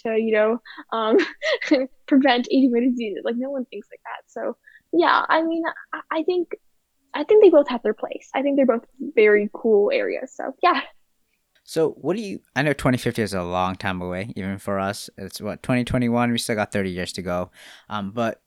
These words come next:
Speaker 2: do you have any predictions in the longevity field of things that might be, uh,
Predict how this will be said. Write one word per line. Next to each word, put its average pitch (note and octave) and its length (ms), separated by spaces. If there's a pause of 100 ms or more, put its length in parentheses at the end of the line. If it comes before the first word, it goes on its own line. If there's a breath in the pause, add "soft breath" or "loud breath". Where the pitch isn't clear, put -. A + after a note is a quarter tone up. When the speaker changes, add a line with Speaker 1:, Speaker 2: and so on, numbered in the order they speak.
Speaker 2:
do B2 100
you D3+ 60
have E3 100
any D#3 140
predictions A2+ 640
in G#2 100
the F#2+ 80
longevity F#2+ 480
field B2 340
of F#2+ 120
things G#2 260
that F#2+ 140
might F#2+ 160
be, F2+ 300 (300)
uh, F2+ 200